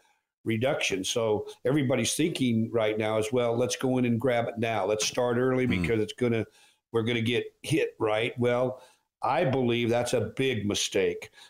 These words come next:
Speaker 1: because we don't know exactly what's gonna happen. All I do know is if you do start early,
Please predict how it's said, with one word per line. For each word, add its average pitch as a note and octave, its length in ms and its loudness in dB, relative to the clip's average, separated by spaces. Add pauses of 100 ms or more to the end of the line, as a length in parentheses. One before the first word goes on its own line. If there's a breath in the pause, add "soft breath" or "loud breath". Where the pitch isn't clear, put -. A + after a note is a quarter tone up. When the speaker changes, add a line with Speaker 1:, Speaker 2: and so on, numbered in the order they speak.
Speaker 1:
because A#2+ 320 0
we C3 100 2
don't C#3+ 200 2
know C#3 140 2
exactly A#2+ 540 0
what's B2 320 0
gonna A2+ 220 -2
happen. G#2 460 -2
All C3 320 0
I A#2 120 0
do C3 240 2
know A#2 220 2
is G#2 120 0
if G#2+ 160 -2
you A2 120 -2
do B2 300 0
start G#2 560 0
early, G2+ 460 0